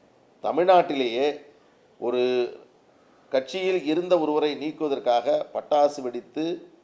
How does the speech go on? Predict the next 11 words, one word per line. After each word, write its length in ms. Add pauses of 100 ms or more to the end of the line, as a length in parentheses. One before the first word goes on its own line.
(380)
இனிப்பு 440
கொடுத்து 720
தமிழ்நாடு 600
முழுதும் 440
கொண்டாடிய 500 (220)
பெருமைக்குரியவர் 680
தான் 260 (200)
ஜி 100
கே 120
மணி 160
அவர்கள். 260